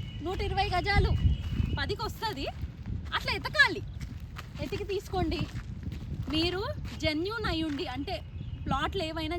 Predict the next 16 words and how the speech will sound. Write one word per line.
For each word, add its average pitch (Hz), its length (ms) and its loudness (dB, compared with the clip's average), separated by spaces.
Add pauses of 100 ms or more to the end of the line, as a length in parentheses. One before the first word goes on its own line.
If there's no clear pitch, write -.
జెన్యూన్ 302 380 0
అయి 285 160 -4
ఉండి, 254 200 -6 (500)
ఎలాంటి 349 560 0 (160)
కిరికిరిలు 285 580 -2 (280)
అంటే 254 180 -2 (100)
ఇలాంటివి 151 500 -2
ఇష్యూస్ - 280 -4 (100)
లేకుండా 262 380 -4 (100)
ఉంటే, 247 240 -4 (720)
నన్ను 233 220 -2
అడిగితే 269 300 0 (280)
భూమి 339 320 2
మీద 320 180 0
ఇన్వెస్ట్ - 380 -2
చేసేదే 233 360 -2